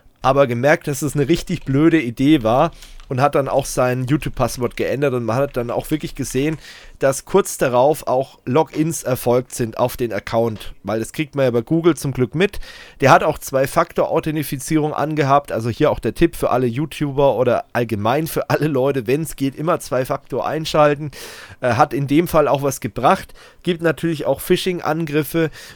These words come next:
die sowas abfragen, ne? Und das Teil fragt zum Beispiel auch die Zwei-Faktor-Authentifizierung mit ab. Ähm, deswegen da ein bisschen aufpassen. Der Hinweis geht raus an alle YouTuber und,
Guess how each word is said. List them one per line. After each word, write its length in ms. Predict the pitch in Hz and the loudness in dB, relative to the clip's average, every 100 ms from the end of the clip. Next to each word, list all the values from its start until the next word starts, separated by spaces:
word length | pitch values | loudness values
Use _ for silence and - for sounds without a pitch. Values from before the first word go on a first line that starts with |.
| - - | -18 -8
die 120 | 151 | -4
sowas 320 | 139 143 131 | 0 2 2
abfragen, 800 | - 160 - - 104 104 95 95 | -2 -4 -6 -2 2 2 0 -4
ne? 200 | 123 175 | 0 0
Und 320 | 143 127 - | -2 -4 -4
das 200 | 139 - | -4 -4
Teil 300 | - 139 147 | 0 2 2
fragt 380 | 143 - 131 - | 0 2 2 2
zum 140 | - | -6
Beispiel 380 | 131 131 - 123 | -4 -4 -6 -8
auch 240 | 101 123 - | -4 -4 -4
die 140 | 120 | -14
Zwei-Faktor-Authentifizierung 1600 | - 123 123 139 - 127 - 110 131 127 113 147 123 - 131 117 | -6 -4 0 -2 -2 -4 -2 -2 -2 -2 -2 -2 -2 -2 -2 -2
mit 180 | 113 123 | -4 -2
ab. 260 | 117 - - - - - - - | -2 -4 -10 -18 -16 -18 -8 2
Ähm, 320 | 139 139 139 | 4 4 2
deswegen 380 | 139 160 175 170 | 0 6 6 6
da 120 | 156 | 4
ein 80 | 165 | 4
bisschen 260 | 156 151 | -2 -4
aufpassen. 800 | 131 156 - - 165 156 175 151 _ - | 0 2 2 2 2 0 -4 -6 _ -2
Der 100 | 131 | 0
Hinweis 560 | 139 165 160 151 151 - | 2 2 4 4 2 -2
geht 220 | 156 147 | -4 2
raus 280 | 123 147 135 | 2 2 0
an 100 | 117 | -4
alle 180 | 123 131 | -2 -2
YouTuber 720 | 127 170 - 180 156 165 165 | -2 -4 -2 0 4 4 4
und, 300 | 98 131 127 | -2 -4 -6